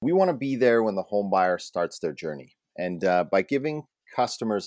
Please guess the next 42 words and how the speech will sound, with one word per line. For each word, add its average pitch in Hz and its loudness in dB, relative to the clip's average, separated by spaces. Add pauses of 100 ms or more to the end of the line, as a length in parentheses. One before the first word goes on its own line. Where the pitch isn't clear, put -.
access 95 -4
to - -10
full 104 0
updated 92 -4
listing 92 -4
info, 90 -2 (640)
data 95 2
trends, 87 -4
and 90 -6
access 101 -4
to, 87 -4
uh, 82 0
a 87 -2
local 90 -2
ag-, 87 -6 (160)
agent 95 -2
when 87 -6
they 117 4
need 92 0
it, 90 0 (180)
it - -20
makes 104 -6
the 101 -10
whole 98 -2
process - -6
easier. 73 -8 (320)
And 113 -2
again, 113 4
we 135 2
can, 123 2
we 120 0
can 127 -2
expand 107 -2
into 98 -4
new 98 -2
markets, 92 -2
uh, 80 0 (100)
and, 87 -10
and 92 -6 (240)
how 156 2
we 139 2
actually 110 2